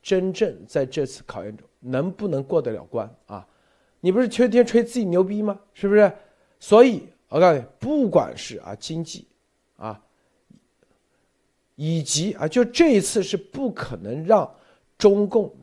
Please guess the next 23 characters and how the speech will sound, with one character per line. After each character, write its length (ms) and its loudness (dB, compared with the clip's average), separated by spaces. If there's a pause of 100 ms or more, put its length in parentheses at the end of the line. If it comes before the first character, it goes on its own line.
置 120 -12
身 220 -8
度 120 -10
外 180 -2
的 180 -20
啊， 220 -20
绝 160 -6
对 120 -6
的， 80 -14 (1080)
一 220 -4
定 320 2
会 220 0
考 340 -4
验 240 2 (200)
啊， 280 -6 (760)
你 180 -4
的 100 0
体 240 -8
系， 300 -10 (460)
你 200 -8
到 280 0
底 160 -14 (140)
啊， 260 -4